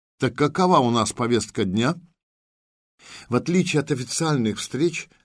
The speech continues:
глав государств, ни президент, ни император не взяли с собой руководителей внешнеполитических ведомств,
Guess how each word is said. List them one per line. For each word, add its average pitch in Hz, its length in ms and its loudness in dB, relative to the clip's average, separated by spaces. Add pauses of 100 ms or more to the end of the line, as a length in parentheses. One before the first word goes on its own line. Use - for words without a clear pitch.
глав 120 420 0 (100)
государств, 110 840 -2 (320)
ни 170 160 6
президент, 113 840 2
ни 143 220 2
император 110 680 -2 (260)
не 196 180 4
взяли 113 340 4
с 101 80 0
собой 131 320 2
руководителей 120 840 0 (140)
внешнеполитических 120 1300 0
ведомств, 92 580 0